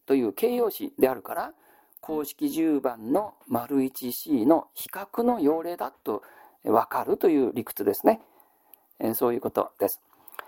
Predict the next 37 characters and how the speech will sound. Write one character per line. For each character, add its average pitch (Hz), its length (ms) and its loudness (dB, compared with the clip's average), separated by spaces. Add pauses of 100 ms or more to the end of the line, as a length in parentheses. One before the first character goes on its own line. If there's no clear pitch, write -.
(180)
C 254 340 4
ま 110 100 6
で 90 100 -2
い 90 60 -8
き - 100 -6
ま - 100 -2
す。 - 160 -16
多 180 100 4
連 269 160 8
文 147 160 8
の 101 100 4
場 104 140 4
合 101 80 0
で - 120 -2
す。 - 140 -12 (560)
え - 80 4
ー、 - 40 0
多 208 120 2
連 269 140 6
文 240 160 6
の 180 80 6
場 170 160 4
合 330 80 -8
に、 381 320 2 (420)
え - 60 -8
ー、 269 320 -6
刺 214 200 -2
激 233 100 0
の 226 80 2
助 220 160 -2
詞 214 80 -6
の 208 100 4
シ 233 160 -8
ム 202 80 0
の 143 80 2
下 139 180 -6
に 139 160 2